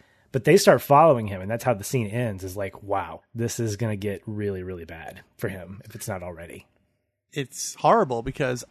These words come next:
Speaker 2: I think as viewers, we're being given a somewhat dimly lit set for him to walk around in. But if you think about it, it would be pitch black under there. There would be no light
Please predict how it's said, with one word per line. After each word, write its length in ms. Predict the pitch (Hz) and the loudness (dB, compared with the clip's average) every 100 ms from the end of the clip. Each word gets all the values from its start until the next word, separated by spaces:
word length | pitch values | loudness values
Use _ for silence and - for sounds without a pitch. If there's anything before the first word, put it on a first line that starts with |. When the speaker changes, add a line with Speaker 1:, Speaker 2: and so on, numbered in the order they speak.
| - | -2
Speaker 2:
I 120 | 156 | 0
think 260 | 151 156 139 | 0 -2 -2
as 140 | 117 | -6
viewers, 500 | 120 170 151 117 117 _ | -2 0 2 0 -4 _
we're 180 | 131 160 | -4 -2
being 260 | 156 147 131 | 0 0 0
given 480 | 127 117 120 113 - _ _ | -2 -4 -4 -6 -10 _ _
a 140 | 123 | -6
somewhat 800 | 117 - - 135 131 131 117 117 | -4 -6 -6 -2 0 0 -2 -4
dimly 380 | 123 120 123 120 | -6 -4 -4 -6
lit 260 | 117 117 - | -6 -6 -6
set 500 | - - - 127 - | -12 -8 -2 -2 -2
for 160 | - 131 | -8 -6
him 240 | 113 120 120 | -4 -4 -6
to 80 | 123 | -4
walk 240 | 113 117 | -4 -4
around 340 | 120 113 113 120 | -6 -6 -6 -6
in. 220 | 120 120 _ | -6 -10 _
But 180 | 131 123 - | -4 -4 -4
if 100 | 123 | -8
you 60 | |
think 240 | - 180 139 | -6 -6 -4
about 260 | 107 98 | -6 -8
it, 100 | 107 | -8
it 80 | 127 | -6
would 120 | 143 | -6
be 120 | 131 | -6
pitch 440 | 110 - 165 - - | -10 -6 -6 -6 -10
black 420 | - 117 120 - 127 | -4 -2 -2 -4 -8
under 220 | 120 113 | -8 -8
there. 180 | 113 104 | -10 -8
There 220 | 120 143 | -4 -2
would 120 | 151 | -2
be 120 | 147 143 | -2 -2
no 440 | 131 139 139 135 - _ _ - | 2 4 4 0 -4 _ _ -4
light 380 | 131 135 139 | 2 4 2